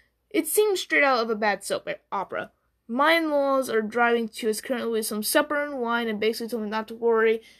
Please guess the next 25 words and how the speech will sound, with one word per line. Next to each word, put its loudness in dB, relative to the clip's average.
and -6
that -2
no 2
matter 4
what 6
happens, -2
they'll -4
be -4
in -6
my -2
safety -8
net. -12
I 4
cried 2
of 0
happiness. -6
Here's 4
part 0
three. -2
So, 6
it 0
hasn't 2
been 2
that -2
long, -10